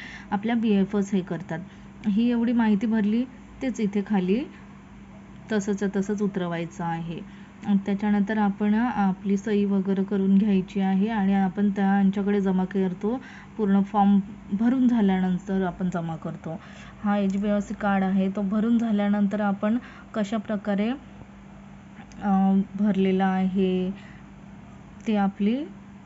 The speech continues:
अ, बीएफ चेक करते. त्याच्यानुसार आपल्याला ती रक्कम वगैरे आहे ती इथे लिहिते, म्हणजे आशाला दिलेलीची तारीख, मोबदला वगैरे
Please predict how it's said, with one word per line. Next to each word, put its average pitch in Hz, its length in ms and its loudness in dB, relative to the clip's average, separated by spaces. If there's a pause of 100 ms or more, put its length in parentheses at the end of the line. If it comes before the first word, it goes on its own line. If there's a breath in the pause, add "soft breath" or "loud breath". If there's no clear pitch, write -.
(340)
अ, 190 380 2
बीएफ 202 460 0
चेक 196 240 0
करते. 202 460 0 (240)
त्याच्यानुसार 196 580 2
आपल्याला 196 560 0 (760)
ती 226 80 -2
रक्कम 196 440 2
वगैरे 185 300 2
आहे 185 280 2
ती 226 320 -4 (380 loud breath)
इथे 208 300 0
लिहिते, 180 460 2 (280)
म्हणजे 196 260 2
आशाला 190 540 2
दिलेलीची 185 680 0
तारीख, 190 380 0 (480 loud breath)
मोबदला 190 540 2
वगैरे 180 340 -2